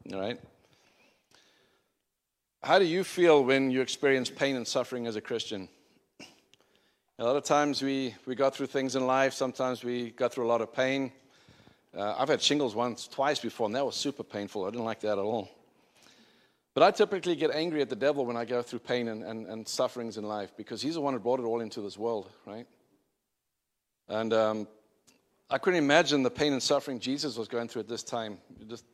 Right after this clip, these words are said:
the se-, severe, uh, floggings that he had and, uh, the pain that he had at the time.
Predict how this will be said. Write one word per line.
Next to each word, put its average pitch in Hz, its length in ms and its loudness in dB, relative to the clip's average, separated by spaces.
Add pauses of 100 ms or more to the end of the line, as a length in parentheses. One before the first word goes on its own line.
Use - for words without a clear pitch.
(140)
the 117 80 -12
se-, - 300 -6
severe, 131 420 0 (140)
uh, 117 160 0
floggings 143 460 2
that 135 100 2
he 135 100 -4
had 131 300 -2 (880)
and, 110 180 -2
uh, 110 200 6
the 101 100 -4
pain 151 320 4
that 131 140 2
he 120 120 -2
had 120 220 2
at 113 80 -2
the 120 80 2
time. 120 440 0